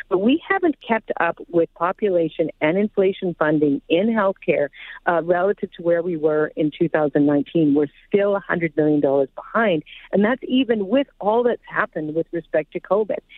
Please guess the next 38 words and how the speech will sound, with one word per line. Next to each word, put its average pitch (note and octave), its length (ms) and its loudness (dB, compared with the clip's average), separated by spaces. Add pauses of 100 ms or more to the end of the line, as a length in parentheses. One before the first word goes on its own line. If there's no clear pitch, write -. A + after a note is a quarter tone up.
(200)
And F#3 120 0
then B3 200 0
if F#4+ 120 -4
you G3+ 160 2
look G3+ 280 -2
at F3+ 160 -4
just F#3+ 220 -4
relative E3+ 420 -2
to E3 80 -4
last D3 280 -2 (120)
year, D3 180 0 (200)
we're C4+ 180 0
actually - 400 -4
eight A#3+ 240 0
hundred G#3 460 -2
million, F3 480 0
over C4 300 2
eight G3+ 200 -2
hundred F#3 280 -10
million F3 280 0
dollars C#3+ 340 2 (160)
less F#3 340 -2 (220)
in E3+ 140 0
the E3 60 0
budget D3+ 420 -4 (280)
is E3+ 160 0
scheduled E3 580 -2 (200)
for D#3 180 0
our D3 140 -2
health E3+ 260 -2 (100)
care C#3 220 0 (260)
than E3+ 280 0
what D#3+ 200 -2
we E3 300 -2
saw D3+ 380 0
spent C#3+ 400 -2
last C#3+ 260 -2 (100)
year. C#3+ 280 0